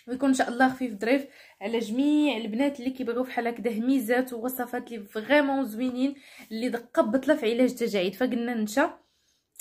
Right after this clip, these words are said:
قلنا القرنفل، آه، كذلك البنات غتحتاجوا معنا شويه ديال الشوفان ولا الخرطال، لانه كينفخ اولا كيساعدنا في نفخ، آه، البشره ديال الوجه،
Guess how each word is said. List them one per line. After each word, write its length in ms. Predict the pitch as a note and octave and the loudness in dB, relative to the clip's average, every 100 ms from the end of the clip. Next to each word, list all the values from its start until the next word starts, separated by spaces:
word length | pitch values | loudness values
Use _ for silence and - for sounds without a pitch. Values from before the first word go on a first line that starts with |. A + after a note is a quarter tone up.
| A3 A3+ | -6 2
قلنا 180 | C4 | 4
القرنفل، 720 | C#4 C4 C4 A3+ - C4 D#4+ - _ _ _ - | 2 2 0 0 2 2 2 -4 _ _ _ -2
آه، 300 | A3 A3+ A#3+ | 2 4 2
كذلك 460 | B3+ B3+ B3+ C4+ C4+ | 2 2 4 4 2
البنات 360 | A#3 A#3 B3+ | 0 -2 -4
غتحتاجوا 480 | A#3+ A#3 - C4 A#3+ | -4 -8 -4 -2 -2
معنا 240 | A3+ A3+ A#3 | -4 -4 -6
شويه 300 | - A3+ A#3 | -8 -6 -4
ديال 200 | G3 G#3 | -2 -2
الشوفان 480 | - B3 A#3+ A#3 | -2 -4 0 0
ولا 140 | G#3 G#3 | 2 0
الخرطال، 480 | A3 A#3 G#3 A3+ A3 | -2 -6 0 2 2
لانه 360 | G3 G#3 A3 | 0 -2 -2
كينفخ 480 | - G#3+ G#3+ A#3+ - - - - | -4 -4 -2 -4 -6 -18 -20 -6
اولا 140 | G#3+ G#3+ | -2 0
كيساعدنا 500 | A3+ G#3 G#3 F#3+ A3+ | 0 0 0 2 -2
في 140 | A#3 | -2
نفخ، 320 | A#3+ A#3+ - - - | -4 -4 -12 -14 -2
آه، 360 | G#3 G#3 G3+ - | 2 2 2 2
البشره 580 | C4+ B3 G#3+ A#3 A#3 A3 | 4 4 0 0 0 -2
ديال 260 | F#3 G#3+ | 0 -2
الوجه، 360 | F#3+ G#3+ G4+ | 2 4 4